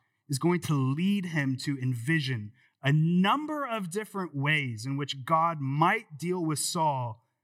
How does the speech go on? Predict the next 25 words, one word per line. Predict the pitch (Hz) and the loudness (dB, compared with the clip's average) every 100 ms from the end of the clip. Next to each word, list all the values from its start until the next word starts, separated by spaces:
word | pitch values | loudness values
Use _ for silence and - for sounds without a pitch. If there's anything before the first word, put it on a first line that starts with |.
| _ _ | _ _
that | 151 160 123 107 | 0 0 -2 -2
don't | 160 185 254 180 | 2 4 2 0
include | 175 156 - 190 180 | -2 -2 -4 -2 -2
him | 165 175 160 135 117 120 _ _ _ _ - | -2 0 0 2 0 -2 _ _ _ _ -8
killing | - 202 202 156 127 110 | 0 2 4 2 0 -6
Saul | - 139 127 123 123 | -8 -6 -6 -6 -4
in | 127 | -4
his | 123 120 104 | -2 -2 -2
sleep. | - 104 95 _ _ _ _ _ _ _ _ | -2 -2 -10 _ _ _ _ _ _ _ _
The | 165 | 0
Lord | 170 190 214 196 | 2 2 0 -2
could | - 190 151 | -4 -4 -2
dispose | 175 - - 190 202 | -2 0 0 -2 -2
of | 170 160 | -4 -4
Saul | - 175 | -2 -2
naturally, | 160 170 196 208 170 147 117 101 _ _ | 0 0 0 -2 -4 -2 -2 -4 _ _
or | 151 165 | -4 0
he | 185 | 2
may | 175 190 | 2 0
work | 175 175 202 - | -2 -2 -4 -4
some | - 269 | -2 -2
other | 175 185 185 | -2 -2 -2
method, | 175 185 - 135 | -2 -4 -2 -2
or, | 131 - - - | -2 -6 -12 -2
or, | 165 | 0